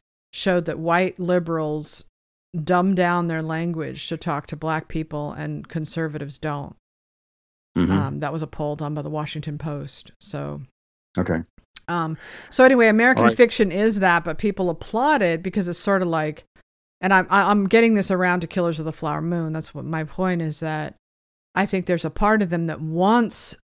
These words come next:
Speaker 1: to self-flagellate, that wants to ruminate and marinate in this, "We are terrible people. We
Speaker 2: Mm-hmm.
Speaker 1: did terrible things in our past, and please show
Speaker 2: Right.
Speaker 1: us how terrible we were,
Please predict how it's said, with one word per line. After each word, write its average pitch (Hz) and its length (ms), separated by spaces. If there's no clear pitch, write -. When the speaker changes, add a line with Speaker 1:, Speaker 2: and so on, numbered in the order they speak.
Speaker 1:
to 180 140
self-flagellate, 156 1120
that 151 140
wants 185 680
to 190 140
ruminate 175 680
and 165 180
marinate 170 540
in 147 160
this, 147 340
"We 165 320
are 160 160
terrible 147 560
people. - 560
We 190 100
Speaker 2:
Mm-hmm. 175 180
Speaker 1:
did 170 260
terrible 151 460
things 147 500
in 156 140
our 151 160
past, 139 640
and 156 180
please 170 400
show 165 280
Speaker 2:
Right. 156 80
Speaker 1:
us 156 100
how 143 160
terrible 151 600
we 151 140
were, 143 460